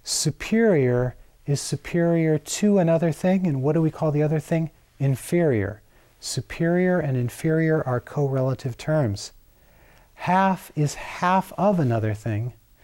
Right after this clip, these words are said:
and that other thing is the double of it. Half and double are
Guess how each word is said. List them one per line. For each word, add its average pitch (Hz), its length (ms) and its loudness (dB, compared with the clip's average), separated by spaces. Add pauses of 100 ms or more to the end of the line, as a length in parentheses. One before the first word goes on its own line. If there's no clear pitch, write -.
(300)
and 135 120 0
that 165 280 -2
other 180 280 2
thing 135 260 -2
is 131 140 -2
the 123 120 -6
double 131 560 -2
of 123 220 -2
it. - 360 -4 (640)
Half 143 500 -2
and 139 160 -2
double 107 440 -4 (300)
are 110 320 -4